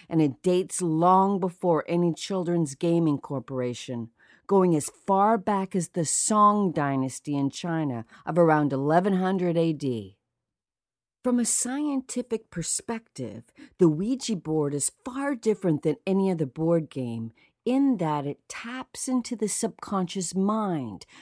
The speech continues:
causing the body to make involuntary movements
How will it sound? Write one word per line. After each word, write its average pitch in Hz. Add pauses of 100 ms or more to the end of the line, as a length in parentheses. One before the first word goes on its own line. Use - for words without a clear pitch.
(160)
causing 254
the 254
body 160
to 165
make 170 (100)
involuntary 220
movements 175